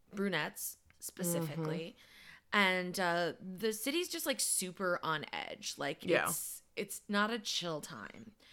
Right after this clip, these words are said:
Speaker 1: Um, but July thirteenth, the Mets are playing the Cubs. And in the sixth inning, they're down two to one.
Speaker 2: God.
Speaker 1: There's beer. Go
Speaker 2: A
Speaker 1: ahead.
Speaker 2: lot, just so many disasters happen at baseball games.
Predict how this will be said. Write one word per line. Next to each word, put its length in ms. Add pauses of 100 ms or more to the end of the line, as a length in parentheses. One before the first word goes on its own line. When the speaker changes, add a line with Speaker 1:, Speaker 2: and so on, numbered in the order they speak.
(380)
Speaker 1:
Um, 580 (600)
but 420 (760)
July 340
thirteenth, 500 (300)
the 80
Mets 360
are 80
playing 320
the 60
Cubs. 580 (880)
And 260
in 400
the 200
sixth 560
inning, 400 (300)
they're 260
down 460
two 240
to 80
one. 400 (800)
Speaker 2:
God. 360
Speaker 1:
There's 200
beer. 500 (720)
Go 100
Speaker 2:
A 60
Speaker 1:
ahead. 120
Speaker 2:
lot, 300
just 200
so 100
many 260
disasters 640
happen 280
at 120
baseball 460
games. 520